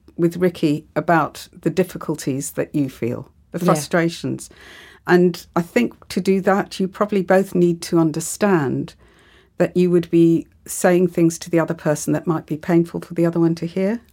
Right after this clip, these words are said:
Speaker 2: Yeah.
Speaker 1: So it's not like the other's bad, but you need, then you need to really sort of slow down.
Speaker 2: Yeah.
Speaker 1: 'Cause I think that one of the benefits of being a step parent is that because you're on the outside, you do see things.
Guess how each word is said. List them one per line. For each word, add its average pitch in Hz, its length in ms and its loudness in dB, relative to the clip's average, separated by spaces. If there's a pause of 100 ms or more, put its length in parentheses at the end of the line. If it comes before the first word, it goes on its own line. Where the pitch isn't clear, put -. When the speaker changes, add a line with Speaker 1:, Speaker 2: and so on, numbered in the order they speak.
(140)
Speaker 2:
Yeah. 156 280 -4 (280)
Speaker 1:
So - 240 2
it's - 180 -2
not 208 200 -2
like 185 240 2
the 180 80 2
other's 165 220 -2
bad, 156 320 -4
but - 160 -6
you 175 100 4
need, 170 220 4 (160)
then 180 180 6
you 175 140 6
need 170 200 6
to - 120 -4
really 165 220 4
sort 165 200 -6
of 165 60 -8
slow 151 300 0
down. 151 400 -2 (340)
Speaker 2:
Yeah. 147 220 -6 (340)
Speaker 1:
'Cause 214 180 0
I 220 100 6
think 226 320 0
that 214 160 0
one 190 140 4
of 180 100 -2
the 175 500 4
benefits 220 600 2
of 147 100 -4
being 127 200 0
a - 40 -4
step - 320 -8
parent 123 520 -8 (120)
is 170 180 2
that - 200 -2
because 240 400 -2
you're 165 140 4
on 135 100 0
the 131 100 -4
outside, 123 720 -4 (200)
you 165 140 0
do 170 220 4
see 131 260 -4
things. 113 420 -6